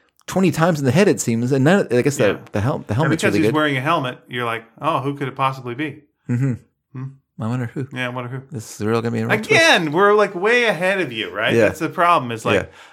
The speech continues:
Speaker 1: Yeah.
Speaker 2: okay, you know, the, you're never, the movie never kind of races ahead of you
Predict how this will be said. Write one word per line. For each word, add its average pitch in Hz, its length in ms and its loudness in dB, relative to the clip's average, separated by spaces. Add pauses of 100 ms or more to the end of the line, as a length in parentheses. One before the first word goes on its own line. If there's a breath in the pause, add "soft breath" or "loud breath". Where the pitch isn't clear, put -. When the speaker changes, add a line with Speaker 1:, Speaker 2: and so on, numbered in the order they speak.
Speaker 1:
Yeah. 233 140 2
Speaker 2:
okay, 180 520 0
you 156 120 0
know, 160 160 2
the, 156 200 -2
you're 156 140 2
never, 190 580 0
the 147 120 -4
movie 175 320 -6
never 147 400 -2
kind 139 200 -4
of 113 140 -8
races 131 460 -4
ahead 127 240 0
of 127 100 -6
you 120 240 0